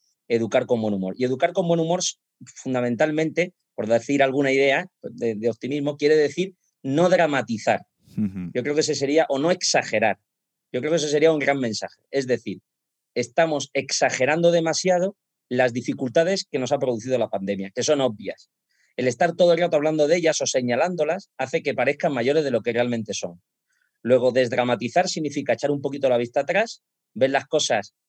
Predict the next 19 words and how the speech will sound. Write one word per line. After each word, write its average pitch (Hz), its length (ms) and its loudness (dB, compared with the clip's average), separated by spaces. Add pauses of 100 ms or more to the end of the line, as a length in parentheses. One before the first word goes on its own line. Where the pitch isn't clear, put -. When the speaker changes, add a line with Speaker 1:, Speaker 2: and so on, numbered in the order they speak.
(120)
Speaker 1:
de 131 60 -2
una 131 120 2
forma 131 280 0
mucho 120 260 -2
más 131 200 -2
homogénea 175 580 -2 (380)
y 202 120 0
valorar 202 440 4
lo 160 140 4
bueno. 110 380 0 (180)
En 113 60 -14
vez 131 60 -4
de 147 60 -4
poner 175 200 0
ese 165 140 0
acento 170 300 0
en 160 180 0
lo 165 100 4
malo, 196 380 0